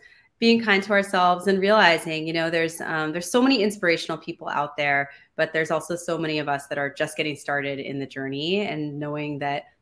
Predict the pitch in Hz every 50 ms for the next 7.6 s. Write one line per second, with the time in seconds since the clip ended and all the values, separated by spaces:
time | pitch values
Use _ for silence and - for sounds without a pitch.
0 | _ - - - - 165 151 - - - - 151 147 156 156 - - - 170 151
1 | 151 151 147 143 143 139 139 139 139 - - - 139 131 147 - - 175 170 175
2 | 190 202 214 233 247 240 - - 156 151 147 147 147 143 143 151 156 156 156 160
3 | 165 170 - - 165 165 - - 165 - 151 151 - 165 156 156 151 156 147 -
4 | - 156 147 147 147 - - - - - 185 165 170 170 220 196 254 381 453 453
5 | 403 - - 214 196 208 247 247 247 254 247 240 240 233 226 226 226 220 220 220
6 | 214 214 226 226 - 202 190 190 185 185 185 180 180 180 185 165 214 214 - 226
7 | 214 214 208 208 214 226 233 226 202 196 196 196